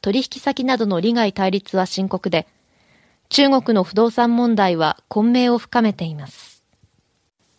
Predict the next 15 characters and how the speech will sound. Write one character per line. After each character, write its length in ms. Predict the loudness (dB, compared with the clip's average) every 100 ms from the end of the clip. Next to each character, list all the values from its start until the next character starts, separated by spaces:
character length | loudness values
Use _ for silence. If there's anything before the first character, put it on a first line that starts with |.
| _ _
再 280 | 0 0
生 140 | 2 2
エ 180 | 4 4
ネ 120 | 2
ル 120 | 0
ギ 200 | 0 0
ー 40 |
の 240 | 2 0 -2
発 340 | -6 -8 -2
電 200 | 2 2
抑 220 | 0 -4 -6
制 300 | 0 0 2
が 120 | -2
頻 240 | -2 -4
発。 380 | -2 -6 -8